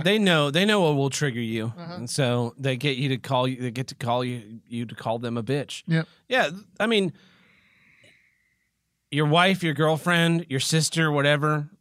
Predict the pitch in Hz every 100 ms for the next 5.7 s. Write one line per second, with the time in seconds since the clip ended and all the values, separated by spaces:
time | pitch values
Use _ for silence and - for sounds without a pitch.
0 | _ 131 120 131 107 - - 135 175 220
1 | 160 180 - 196 220 147 131 151 151 131
2 | 139 _ _ - 139 175 151 151 160 151
3 | - 190 135 123 _ - _ _ - 139
4 | 135 131 147 143 135 - 127 117 117 135
5 | 120 123 127 - 131 117 104